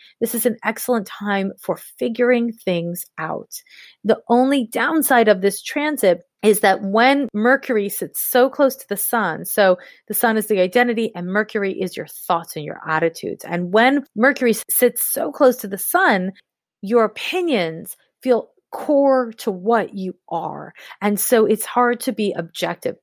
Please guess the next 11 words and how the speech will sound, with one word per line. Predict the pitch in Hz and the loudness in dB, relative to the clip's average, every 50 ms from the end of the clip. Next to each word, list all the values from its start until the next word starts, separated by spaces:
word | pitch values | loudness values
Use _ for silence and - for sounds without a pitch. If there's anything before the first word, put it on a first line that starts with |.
| _ - | _ 0
Everything | 220 233 233 220 247 220 - 220 185 180 | 2 2 2 2 0 0 0 0 -2 0
feels | - - 175 156 156 - | 0 0 0 0 0 -4
personal. | - - - 156 156 - - - 160 160 - - 180 160 _ - | -8 -6 -4 -4 -4 -4 -6 -8 -8 -8 -10 -14 -16 -20 _ 0
Don't | - 240 254 262 254 | 2 2 2 2 0
feed | 285 285 240 | -2 -4 -4
the | 254 - | -4 -6
trolls. | - - 214 196 190 196 208 - - - 185 | 0 2 4 4 4 2 0 -2 -6 -14 -2
Don't | 170 190 190 196 139 170 180 | 0 2 2 2 0 -2 -2
be | 196 202 220 | 0 2 2
a | 214 220 | 2 2
troll. | 214 - - 165 147 143 147 165 190 202 190 | 0 0 0 2 2 2 2 0 -2 -2 -6